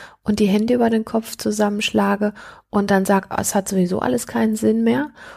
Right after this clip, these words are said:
oder ob ich hingehe und sage, Wahnsinn!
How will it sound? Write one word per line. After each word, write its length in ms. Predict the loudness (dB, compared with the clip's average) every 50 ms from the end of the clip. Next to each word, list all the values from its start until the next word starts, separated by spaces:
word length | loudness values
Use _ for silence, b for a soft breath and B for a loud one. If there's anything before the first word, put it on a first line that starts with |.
| B B _
oder 280 | 2 4 4 4 4 2
ob 120 | 0 0
ich 140 | -2 -2 0
hingehe 420 | 0 0 0 0 0 0 0 -2
und 140 | -2 -4 -4
sage, 360 | -4 -2 -2 -2 -2 -4 -6 -8 -10 -10 -6
Wahnsinn! 1040 | -4 -4 -2 -2 -4 -6 -6 -6 -6 -6 -2 0 0 0 0 -2 -4 -6 -8 -8 -12